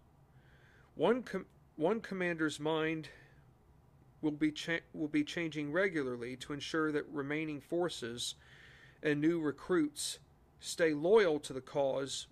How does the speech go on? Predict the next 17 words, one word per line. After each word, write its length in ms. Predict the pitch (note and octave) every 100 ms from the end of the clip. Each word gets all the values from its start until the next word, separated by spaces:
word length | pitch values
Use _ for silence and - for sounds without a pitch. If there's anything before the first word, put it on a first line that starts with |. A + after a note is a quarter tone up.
| -
before 540 | C#3 C3+ - G#3 A#3 D#3+
them, 380 | G#2 A2+ A#2+ A#2+ - - _ _ - - - - - - _
whereas 560 | C#3+ F3 F3 E3 D#3 E3
another 320 | D#3+ F#3+ G3+
commander 560 | - D3+ C#3+ D3 D3+ D3
will 160 | D3+
get 240 | D3 D3 -
faced 480 | D3 D3+ - -
with 160 | C#3+ C#3+
surprises 1200 | - D#3 - F3+ F#3+ E3 C3+ - G2 - - - - _ - - -
from 240 | D#3 D3+ -
unlimited 840 | E3 D#3 E3 G#3 A#3+ A3+ - G3
corners, 760 | - F#3+ G3+ C#3 G2+ G#2 - - - - - -
making 420 | C#3+ D#3 D#3+ E3
his 200 | C#3+ C#3+
primary 680 | - - F3 F#3+ F3 E3 E3
objective 680 | D3+ C3 D#3 D#3+ - A2